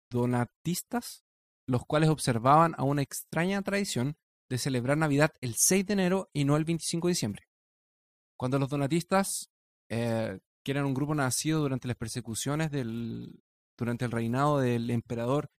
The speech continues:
Diocleciano, que murió el año doscientos más o menos, y se consolidaron sus prácticas durante esta época de persecución. Parece extraño que estos tipos hayan usado o buscado suplantar costumbres paganas romanas,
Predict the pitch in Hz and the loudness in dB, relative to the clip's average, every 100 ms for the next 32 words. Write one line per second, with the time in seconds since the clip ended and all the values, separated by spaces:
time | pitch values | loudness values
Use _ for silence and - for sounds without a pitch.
0 | _ _ _ 120 120 117 - - - 110 | _ _ _ 2 2 2 -4 -10 -4 -2
1 | 110 107 - 127 151 254 - _ _ _ | 0 -2 -2 -2 -4 -8 -14 _ _ _
2 | _ _ _ - 120 117 127 135 131 127 | _ _ _ -8 -2 2 4 4 2 2
3 | 120 113 113 110 123 - 120 120 110 131 | 0 -2 -8 -12 -8 -4 -2 -2 -4 -6
4 | 135 147 156 180 247 - _ _ _ _ | -8 -6 -6 -6 -8 -14 _ _ _ _
5 | 135 131 - 147 139 143 135 147 165 - | -4 -2 -2 0 -2 0 0 0 -2 -4
6 | - 170 180 170 156 147 143 160 - 156 | -4 -4 -2 -2 0 -2 -4 -4 -4 -4
7 | 160 165 160 165 156 175 180 143 110 _ | -4 -2 -2 -2 -6 -6 -2 -2 -4 _
8 | _ _ - 120 131 - - - 160 180 | _ _ -6 -4 -2 -4 -6 -2 -2 0
9 | 175 165 - 175 175 170 165 135 - 156 | -4 -8 -6 0 2 2 2 0 2 2
10 | 170 185 _ _ _ _ _ _ _ _ | 2 -2 _ _ _ _ _ _ _ _
11 | - 123 120 113 - 156 156 - 131 117 | -2 2 2 0 0 2 2 0 -2 -2
12 | 110 - 160 - 147 160 165 160 127 117 | 0 0 0 -2 -8 -4 -4 -2 -2 -2
13 | 147 165 135 117 135 196 240 - | -2 -2 -2 -2 0 0 -2 -8